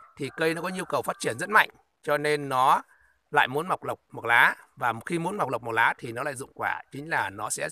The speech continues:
trút quả, mình gọi là dụng sinh lý. Nhưng dụng quá nhiều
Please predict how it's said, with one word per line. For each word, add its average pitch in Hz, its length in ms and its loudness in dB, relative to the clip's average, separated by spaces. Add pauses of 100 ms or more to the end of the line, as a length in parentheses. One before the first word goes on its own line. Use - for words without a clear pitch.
trút 220 160 -2
quả, - 360 2
mình 113 180 -12
gọi 104 140 -8
là 92 80 -6
dụng 127 220 -14
sinh 147 220 -6
lý. 147 200 2 (720)
Nhưng 165 100 -6
dụng 156 140 -8
quá 160 160 0
nhiều 208 220 4